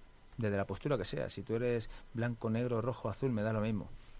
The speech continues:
¿vale? Para mí España, he nacido en una cuna militar, como todo el mundo sabe, y, y mi padre se ha jugado muchas veces la vida defendiendo a España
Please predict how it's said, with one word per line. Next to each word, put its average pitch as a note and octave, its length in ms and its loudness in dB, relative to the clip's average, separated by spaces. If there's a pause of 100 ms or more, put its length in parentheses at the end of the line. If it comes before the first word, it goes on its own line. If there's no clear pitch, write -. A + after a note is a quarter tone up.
(220)
¿vale? G#2+ 120 0
Para G2 180 2
mí G#2+ 100 4
España, A#2 580 2
he A2+ 40 2
nacido A2+ 300 2
en A2+ 40 4
una G#2+ 160 4
cuna A2+ 400 2
militar, G#2+ 460 4
como G#2 200 2
todo G#2+ 120 2
el G#2 80 2
mundo G#2 180 2
sabe, A#2+ 320 2 (340)
y, F#2+ 640 0 (320)
y A2 120 0
mi G2 100 2
padre A2 240 6
se G#2+ 100 0
ha G#2+ 40 0
jugado G#2 260 2
muchas G#2 280 2
veces G#2 220 0
la G2 120 2
vida G#2 560 2
defendiendo G#2 480 0
a - 20 0
España B2 420 2